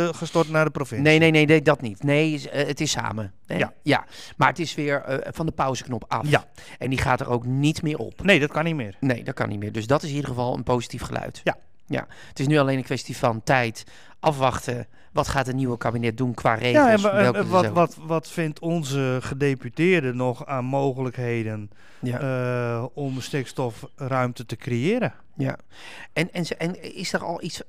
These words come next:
Speaker 2: a-, a-, aan tijd, eh, te noemen?
Speaker 1: Nee.
Speaker 2: Hoe-, hoeveel de-, ook de-, ook
Speaker 1: Nee,
Speaker 2: dat
Speaker 1: nee,
Speaker 2: niet?
Speaker 1: keihard nee.
Speaker 2: Nee.
Speaker 1: Want
Speaker 2: De-
Speaker 1: dan geef ik iedere inwoner die naar deze podcast luistert een valse, eh,
Speaker 2: Ja.
Speaker 1: eh,
Speaker 2: En dat is ook de
Speaker 1: illusie.
Speaker 2: reden dat je dat bewust niet doet.
Speaker 1: Nee, ga ik
Speaker 2: Nee,
Speaker 1: niet doen.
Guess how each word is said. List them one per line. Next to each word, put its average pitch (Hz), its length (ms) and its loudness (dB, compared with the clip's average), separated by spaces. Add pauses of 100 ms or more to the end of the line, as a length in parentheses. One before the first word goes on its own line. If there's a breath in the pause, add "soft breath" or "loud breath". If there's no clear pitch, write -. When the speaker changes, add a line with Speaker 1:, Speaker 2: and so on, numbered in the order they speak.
(220)
Speaker 2:
a-, 165 80 -8 (100)
a-, 185 140 -2
aan 131 220 -4 (120)
tijd, - 580 -4
eh, - 80 -12 (160)
te - 140 0
noemen? 190 420 2
Speaker 1:
Nee. 131 140 0
Speaker 2:
Hoe-, 127 100 -2 (100)
hoeveel 160 260 -2
de-, - 180 -6
ook 208 260 0
de-, - 100 -4
ook 147 100 2
Speaker 1:
Nee, 156 120 6
Speaker 2:
dat 127 140 4
Speaker 1:
nee, 151 220 2
Speaker 2:
niet? 131 160 -4
Speaker 1:
keihard 160 380 0
nee. 127 280 -4
Speaker 2:
Nee. - 260 -4 (360 loud breath)
Speaker 1:
Want 131 120 -2
Speaker 2:
De- 127 60 -4
Speaker 1:
dan 139 120 2
geef 143 320 -2
ik - 200 -12
iedere 170 380 2
inwoner 175 500 2
die 156 220 -4
naar 151 120 0
deze 170 280 2
podcast 180 520 -4
luistert 175 440 0 (220)
een 143 140 -8
valse, 165 840 0
eh, 156 160 2
Speaker 2:
Ja. 143 520 0
Speaker 1:
eh, 143 320 -4
Speaker 2:
En 127 80 4
dat 123 100 4
is 143 60 2
ook 139 60 4
de 139 60 0
Speaker 1:
illusie. 123 180 0
Speaker 2:
reden 123 160 2
dat 110 80 -2
je 113 80 -2
dat 107 140 0
bewust 110 300 -2
niet 104 140 -4
doet. 120 200 -6
Speaker 1:
Nee, 107 280 -4
ga - 220 -10
ik 113 60 -8
Speaker 2:
Nee, 135 160 -2
Speaker 1:
niet 107 80 -6
doen. 107 180 -10